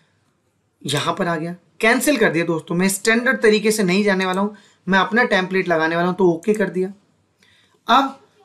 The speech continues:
जब मैं ऐसा करता हूँ तो मेरा डेटा मॉडल जिस पे क्लिक करके मैं आया था, क्रिएट रिपोर्ट क्लिक करके, उसका लिंक यहाँ से हट जाता है। मुझे यहाँ पे अपना डेटा मॉडल सेलेक्ट करना है, ये मेरा डेटा मॉडल था,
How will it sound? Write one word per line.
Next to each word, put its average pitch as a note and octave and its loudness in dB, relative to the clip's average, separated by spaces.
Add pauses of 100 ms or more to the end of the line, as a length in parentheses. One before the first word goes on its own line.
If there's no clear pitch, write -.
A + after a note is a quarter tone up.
जब G3 2
मैं C#4+ 4
ऐसा C#4 2
करता A3 0
हूँ A#3 2
तो B3 -2
मेरा B3 2
डेटा G#3+ 2
मॉडल G3+ 4
जिस G#3 -2
पे C#4 -6
क्लिक B3 -4
करके A3+ 2
मैं G3+ 2
आया F3 2
था, A3 -4
क्रिएट G#3+ 0
रिपोर्ट G#3 -2
क्लिक F#3 -2
करके, F3 -6
उसका A#3+ -4
लिंक G#3+ 0
यहाँ G3 -2
से A3 -6
हट F3+ 0
जाता D3+ -10
है। - -20 (560)
मुझे F#3 4
यहाँ G3 4
पे G#3 2
अपना G#3 2
डेटा F#3+ 4
मॉडल G3+ 4
सेलेक्ट G3 0
करना F#3+ 0
है, G3 -2
ये E3 0
मेरा F#3 0
डेटा F3 0
मॉडल F3+ -2
था, F#3+ -8